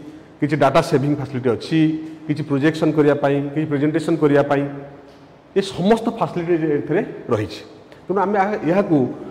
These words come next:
ଆମେ ସାଧାରଣ ହ୍ୱାଇଟ୍ ବୋର୍ଡ ଭାବରେ ବ୍ୟବହାର କରିପାରିବା, ଗୋଟେ ପ୍ରୋଜେକ୍ଟର ଭାବରେ କରି, ବ୍ୟବହାର କରିପାରିବା, ଗୋଟେ କମ୍ପ୍ୟୁଟର ଭାବରେ ବ୍ୟବହାର କରିପାରିବା, ଗୋଟେ ମୋବାଇଲ୍ ଭାବରେ ମଧ୍ୟ ବ୍ୟବହାର କରିପାରିବା। ତେଣୁ ବର୍ତ୍ତମାନ ଆମେ ଆସିଲେ ଦେ-, ଦେଖେ ବର୍ତ୍ତମାନ, ଅ, ଇନ୍-, ଇଣ୍ଟରନାଲ ଷ୍ଟୋରେଜ୍,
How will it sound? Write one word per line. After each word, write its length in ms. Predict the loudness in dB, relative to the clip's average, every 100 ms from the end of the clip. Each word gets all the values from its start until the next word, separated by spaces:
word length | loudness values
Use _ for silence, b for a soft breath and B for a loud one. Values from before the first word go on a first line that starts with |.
| -12 -4
ଆମେ 140 | -2
ସାଧାରଣ 480 | -2 -4 -2 2 2
ହ୍ୱାଇଟ୍ 340 | 2 4 4
ବୋର୍ଡ 180 | 6 4
ଭାବରେ 340 | 6 4 4 6
ବ୍ୟବହାର 300 | 4 4 2
କରିପାରିବା, 480 | 2 4 4 2 -2 -8 -14 -18 -20 -20 -4
ଗୋଟେ 160 | 0 0
ପ୍ରୋଜେକ୍ଟର 420 | 2 2 4 4
ଭାବରେ 220 | 4 4
କରି, 180 | 4 4
ବ୍ୟବହାର 220 | 4 4
କରିପାରିବା, 320 | 2 2 4 4
ଗୋଟେ 140 | 2
କମ୍ପ୍ୟୁଟର 360 | 0 -2 0 2
ଭାବରେ 180 | 4
ବ୍ୟବହାର 220 | 4 2 2
କରିପାରିବା, 340 | 0 0 0
ଗୋଟେ 180 | 0 0
ମୋବାଇଲ୍ 360 | 2 4 4
ଭାବରେ 180 | 4 2
ମଧ୍ୟ 240 | 2 2 0 -4 -14 -6
ବ୍ୟବହାର 180 | -2 -2
କରିପାରିବା। 420 | -2 -6 -6 -8 -14 -20 -20 -20 -20 -20 -20 -20 -4
ତେଣୁ 280 | 0 2 2 -2 -10 -12 -4
ବର୍ତ୍ତମାନ 260 | 0 4 6
ଆମେ 100 | 6
ଆସିଲେ 320 | 4 4 2
ଦେ-, 260 | 2 -4 -6 -8 -16 -20 -12
ଦେଖେ 340 | -6 -4 0 0
ବର୍ତ୍ତମାନ, 360 | 0 0 0
ଅ, 1000 | -2 -6 -14 -18 -20 -20 -20 -10 -2 0
ଇନ୍-, 260 | 0 -2 -4
ଇଣ୍ଟରନାଲ 460 | -4 -4 -4 -4 -4
ଷ୍ଟୋରେଜ୍, 460 | 0 2 2 0